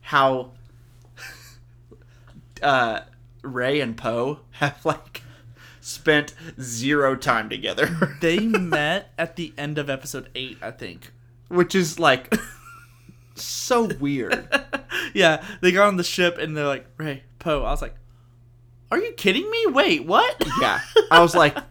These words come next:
Speaker 2: <laughs>
Speaker 1: "That could have been handled a little better."
Speaker 2: Yeah.
Speaker 1: I can't believe they're just now meeting.
Speaker 2: Right.
Speaker 1: <sighs> Yeah, so, like, to me, that's something that this series could have done a little bit better. I,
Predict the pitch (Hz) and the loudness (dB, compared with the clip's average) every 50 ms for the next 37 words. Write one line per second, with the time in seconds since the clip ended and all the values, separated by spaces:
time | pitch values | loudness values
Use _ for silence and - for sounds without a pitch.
0 | - - 269 - - - - - - - - - - - - - - - - - | -12 -12 -12 -12 -14 -20 -20 -20 -20 -20 -20 -20 -20 -20 -20 -20 -20 -20 -20 -20
1 | - - - - - 233 269 262 262 - 170 208 208 135 123 120 190 - 131 131 | -20 -20 -8 0 2 4 4 4 4 2 2 2 2 0 -2 -4 -4 -4 -4 -4
2 | 123 120 117 113 113 104 104 120 127 117 113 110 113 117 117 117 117 127 139 139 | -4 -4 -4 -4 -4 -4 -4 -2 -2 -2 -2 -4 -2 -2 -2 0 0 -2 -2 -4
3 | - - 156 147 147 131 131 - 185 165 156 160 160 160 160 - 151 127 117 104 | -8 -10 -6 -4 -4 -2 0 -2 -2 -2 0 0 0 0 0 0 -2 -4 -4 -4
4 | - 131 139 135 - 147 139 135 131 127 127 123 131 131 123 110 107 104 110 113 | -4 -4 -2 -2 -2 -2 -2 0 0 0 -2 -2 -4 -2 -2 -4 -4 -6 -8 -10
5 | - 143 143 139 139 127 - - - - - - - - - - - - 151 - | -8 -8 -6 -6 -6 -8 -10 -14 -20 -20 -20 -20 -20 -20 -20 -16 -8 -6 -4 -4
6 | - - - - 156 156 143 127 - - - - 180 156 143 127 131 127 - - | -4 -6 -4 0 4 6 6 6 4 2 0 0 0 2 2 2 0 0 0 -4
7 | 160 147 135 143 147 147 147 143 139 - - - - - - - - - - - | -4 -2 -2 -2 -2 -2 -2 -2 -4 -6 -10 -20 -20 -20 -20 -20 -20 -16 -6 0
8 | 139 139 135 - - - 139 127 123 - 127 117 117 113 110 - 123 120 117 - | 2 2 2 0 0 -2 -2 -2 -2 -4 -4 -2 -2 -2 -4 -4 -4 -6 -4 -4
9 | - - 127 117 113 113 113 110 - - 139 113 107 101 104 107 107 101 90 87 | -6 -4 -4 -2 -2 -2 -4 -6 -8 -6 -6 -6 -6 -6 -6 -8 -8 -8 -10 -10
10 | 95 85 78 - 104 85 - - - 78 76 65 67 90 - | -10 -10 -10 -10 -10 -10 -10 -8 -8 -8 -6 -4 -4 -4 -4